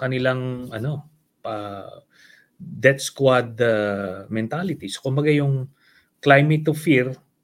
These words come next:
eh, practically na-hypnotize nila yung kanilang base na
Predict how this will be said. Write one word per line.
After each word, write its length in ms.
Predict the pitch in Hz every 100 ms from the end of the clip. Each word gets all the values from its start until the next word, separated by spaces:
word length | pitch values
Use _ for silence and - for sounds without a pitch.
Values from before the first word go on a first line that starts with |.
| _ _ _ _
eh, 560 | - 120 120 117 117 - _ _ _ - - -
practically 560 | 131 - 143 151 202
na-hypnotize 720 | 123 127 - 131 131 120 117
nila 240 | 127 120 117
yung 160 | 117
kanilang 380 | 113 117 113 110 107 107 104 104
base 480 | 139 190 - 104 110 _ _ -
na 160 | 185